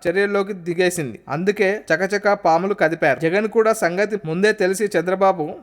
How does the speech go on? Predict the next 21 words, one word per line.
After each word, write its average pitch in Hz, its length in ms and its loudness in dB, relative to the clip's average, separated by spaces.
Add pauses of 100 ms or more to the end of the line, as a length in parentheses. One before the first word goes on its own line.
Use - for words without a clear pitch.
ఈ 175 60 -2
సంఘటనతో 190 680 0
భయపడిపోయారని 180 1080 2
వైసీపీ 165 380 -4
వర్గాలు 175 440 0 (100)
చెప్తున్నాయి. 156 440 -6 (100)
జగన్మోహన్ 190 540 0
రెడ్డి 185 220 -2
అసెంబ్లీలో 185 520 -2
టీడీపీ 196 480 -2
అరాచకాన్ని 175 680 0
ఎక్కడ 190 260 0
ఎండగడతారోననే 185 1160 0 (480)
భయంతో 180 480 0 (120)
చంద్రబాబు 180 440 0
తమ 156 260 -2 (180)
ఎంపీ, 185 500 -4
ఎమ్మెల్యేలతో 180 720 0 (460)
ఐఏఎస్ 185 420 0
అధికారులు 175 480 0
సారి 175 340 0